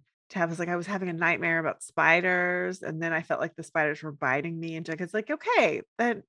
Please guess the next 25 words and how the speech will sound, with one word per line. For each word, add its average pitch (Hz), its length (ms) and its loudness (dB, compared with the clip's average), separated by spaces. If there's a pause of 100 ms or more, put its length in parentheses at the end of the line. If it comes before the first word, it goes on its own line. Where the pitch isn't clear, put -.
(140)
yeah, 349 380 8
that's 185 320 2
what 240 80 -4
it 254 100 0
is. 285 260 0
You 180 120 0
were 190 80 -2
having 190 340 -2
a 190 40 -4
dream. 185 480 -4
There's 165 260 -6
no 185 380 -2
spiders. 143 840 0
The 160 100 -8
sheets 151 360 -6
are 214 100 0
fresh. 254 300 2 (100)
I 160 60 0
just 170 320 -4
got 180 200 0
them 175 180 -2
brand 143 360 -6
new." - 140 -14 (360)
"Okay, 214 420 -6 (100)
okay." - 440 -12